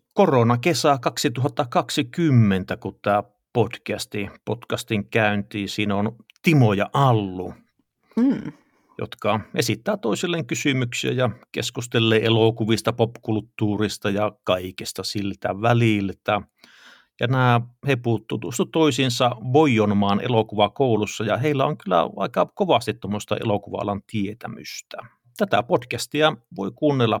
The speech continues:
Speaker 1: Podtailissa, Suplassa, Psottar-, Psottarissa,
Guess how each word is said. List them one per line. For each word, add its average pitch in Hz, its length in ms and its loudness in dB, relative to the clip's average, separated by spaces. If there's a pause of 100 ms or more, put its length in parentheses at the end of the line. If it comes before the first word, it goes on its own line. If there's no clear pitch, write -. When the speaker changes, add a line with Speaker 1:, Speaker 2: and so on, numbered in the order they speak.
(100)
Speaker 1:
Podtailissa, 123 960 2 (200)
Suplassa, 110 1120 2 (580)
Psottar-, 120 580 -2 (100)
Psottarissa, 107 920 -4